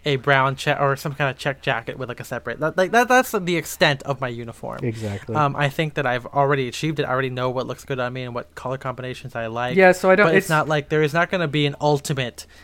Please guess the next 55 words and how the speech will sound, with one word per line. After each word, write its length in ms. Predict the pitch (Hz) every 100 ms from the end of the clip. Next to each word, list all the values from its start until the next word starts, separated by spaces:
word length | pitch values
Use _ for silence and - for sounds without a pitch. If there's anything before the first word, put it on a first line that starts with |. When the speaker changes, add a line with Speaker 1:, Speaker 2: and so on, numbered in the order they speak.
| -
Speaker 1:
like, 220 | 139 117
Speaker 2:
it's 140 | 160 -
not 140 | 196
something 280 | 196 214 185
Speaker 1:
"Oh, 40 | 165
Speaker 2:
you 100 | -
Speaker 1:
this 160 | 151
is 120 | 151 135
it. 200 | 123 -
This 100 | 139
Speaker 2:
strive 180 | 160 151
Speaker 1:
is 100 | 156
what's 100 | -
gonna 60 | 170
be 20 |
the 60 | 170
Speaker 2:
toward. 200 | 180 185
Speaker 1:
same 120 | -
thing 120 | 117
all 120 | 110
the 60 | 113
time." 120 | -
Speaker 2:
Yeah, 100 | 147
it's 120 | 123
not 140 | 170 160
something 240 | 175 165
you're 100 | 151
gonna 120 | 139
strive 360 | 123 - 120 120
toward. 300 | - 127 123
It's 100 | 117
something 300 | 135 131 123
that's 260 | 113 107 - - - - -
probably 520 | - 160 147 131 120
eventually 440 | 107 117 113 104
going 280 | 98 98 98
to 60 | 92
happen. 420 | 92 95 87 - - - - _ _ - - _ _ -
And 180 | 147 147
again, 240 | 147 170
it's 140 | 147 104
Speaker 1:
Yeah, 20 | 156
Speaker 2:
not 100 | 147
gonna 140 | 147
be 180 | 147 143
that 200 | 139 139
you 100 | 139
Speaker 1:
exactly. 0 |
Speaker 2:
wear 220 | 135 135
the 100 | 131
same 340 | 123 - 131 123
three 300 | - 135 123
pieces 380 | 139 131 123
every 240 | 120 117 113
day, 380 | 127 123 117